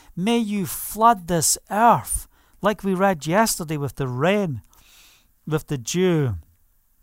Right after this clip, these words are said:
with the blessings. Will you pour out on the earth so that people who are even atheists will see the goodness of God?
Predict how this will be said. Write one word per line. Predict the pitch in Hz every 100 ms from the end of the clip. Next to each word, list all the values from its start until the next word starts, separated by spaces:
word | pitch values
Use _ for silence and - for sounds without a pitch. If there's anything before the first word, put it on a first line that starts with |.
| _ _ -
with | 156 160
the | 170
blessings. | 123 139 165 185 190 - 156 127
Will | 208 220
you | 196
pour | - - 226 233 220
out | 220 196 - - - _
on | - 190 185
the | 180
earth | 202 196 170
so | - 185
that | 165 156 - _
people | - 254 240 208
who | 170
are | 208 175
even | 208 185 160
atheists | - 226 247 226 180 -
will | 190 180
see | - 233
the | 190
goodness | 131 147 240 208 165 -
of | 120 -
God? | 147 165 135